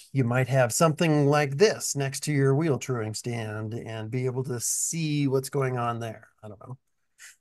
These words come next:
And then other things like, uh, these strip lights are very common over, like, workbenches and, and repair stations, things like that.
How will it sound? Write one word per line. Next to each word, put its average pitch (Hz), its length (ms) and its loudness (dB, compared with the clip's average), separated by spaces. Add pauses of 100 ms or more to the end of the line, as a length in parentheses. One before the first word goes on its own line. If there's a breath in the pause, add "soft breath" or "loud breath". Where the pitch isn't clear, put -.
(400)
And 139 120 2
then 143 200 8
other 139 240 6
things 135 400 2
like, 117 260 0
uh, 117 300 4
these 131 500 2
strip 139 460 0
lights 135 400 4
are 123 80 -2
very 127 540 4
common 120 520 -2
over, 120 540 -2
like, 113 240 -2 (580)
workbenches 127 760 -4
and, 107 480 -8 (800)
and 107 240 -6
repair 135 320 2
stations, 123 640 -4
things 123 260 -2
like 104 260 -8
that. - 260 -8